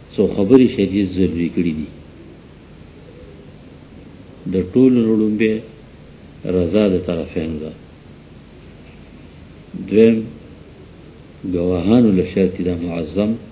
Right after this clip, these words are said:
یا ګواهان یا اعلان دا له شرط دي. دریم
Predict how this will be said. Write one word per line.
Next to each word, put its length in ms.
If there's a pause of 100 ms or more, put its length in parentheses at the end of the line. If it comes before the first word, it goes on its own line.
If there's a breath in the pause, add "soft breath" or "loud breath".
(960)
یا 80 (120)
ګواهان 400 (120)
یا 60 (160)
اعلان 340 (880)
دا 100 (140)
له 160
شرط 200 (100)
دي. 80 (3000)
دریم 280